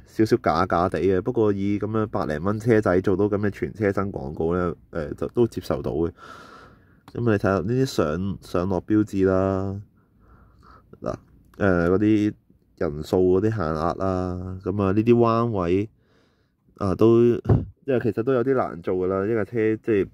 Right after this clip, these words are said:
有啲弧度之下做呢啲位咧就，噉啊，嗱，背後N一一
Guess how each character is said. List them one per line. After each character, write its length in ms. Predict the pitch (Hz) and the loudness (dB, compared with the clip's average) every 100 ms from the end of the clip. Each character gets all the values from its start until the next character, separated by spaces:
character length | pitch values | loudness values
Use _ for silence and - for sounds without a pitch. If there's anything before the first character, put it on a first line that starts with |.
| - | -8
有 140 | - 101 | -2 0
啲 80 | |
弧 260 | 123 104 80 | 2 2 2
度 180 | 90 92 | 4 4
之 140 | 110 | 4
下 180 | 107 90 | 4 2
做 200 | 90 92 | 2 2
呢 80 | 87 | 2
啲 160 | 98 107 | 2 2
位 200 | 85 80 | 0 0
咧 140 | 92 | -2
就， 200 | 90 85 - _ - - - - - _ _ _ _ | -4 -8 -10 _ -20 -20 -20 -20 -20 _ _ _ _
噉 200 | 107 110 | -6 0
啊， 440 | 110 101 95 95 95 95 _ _ _ _ - - _ _ _ _ _ _ _ _ _ _ _ - _ _ _ _ _ _ _ _ _ _ - _ _ _ _ _ - _ _ _ | 2 2 2 0 -4 -8 _ _ _ _ -20 -20 _ _ _ _ _ _ _ _ _ _ _ -20 _ _ _ _ _ _ _ _ _ _ -20 _ _ _ _ _ -20 _ _ _
嗱， 160 | 90 - | -4 -4
背 160 | - 98 | 0 2
後 160 | 98 82 - | 2 -2 0
N 300 | 107 107 110 | 0 2 2
一 40 | |
一 600 | 110 104 92 90 71 110 | 2 2 -2 -4 -8 -10